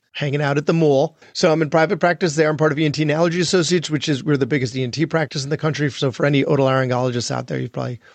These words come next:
heard, heard of our practice. But I also, I'm a podcaster as well. As you mentioned, I have the, the Physician's Guide to Doctoring, which is now, like, two hundred and fifty episodes or something. So I've been doing it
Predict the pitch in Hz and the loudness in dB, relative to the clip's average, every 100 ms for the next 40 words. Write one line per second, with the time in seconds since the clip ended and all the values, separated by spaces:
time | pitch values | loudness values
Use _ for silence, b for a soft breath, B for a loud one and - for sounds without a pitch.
0 | b b b - 165 156 143 156 156 135 | b b b -2 0 0 0 0 2 0
1 | 123 151 151 - 139 - B B B - | -2 -2 -4 -4 -8 -10 B B B -4
2 | 185 214 202 208 202 160 165 165 190 - | 0 0 2 2 2 0 0 0 -2 0
3 | 196 196 208 190 220 240 143 143 185 208 | 0 2 0 2 2 2 2 0 0 0
4 | - 135 147 135 135 139 143 135 143 - | -2 -6 -6 -4 0 2 2 -2 -4 -4
5 | 143 139 139 160 131 160 143 135 170 - | -2 -2 -2 -2 -2 -2 -2 -2 -2 2
6 | 175 160 151 127 143 123 - B B B | 2 2 2 -2 -2 -4 -6 B B B
7 | - 143 151 151 131 - _ - - 143 | -4 0 2 2 0 -10 _ -8 -4 -2
8 | 147 131 131 139 - 131 127 - 135 120 | -2 -4 -4 -2 -2 -2 -2 -2 -2 -2
9 | 120 135 113 127 120 139 131 135 143 143 | -4 -6 -6 -6 -6 -6 -4 -2 0 -2
10 | - | -6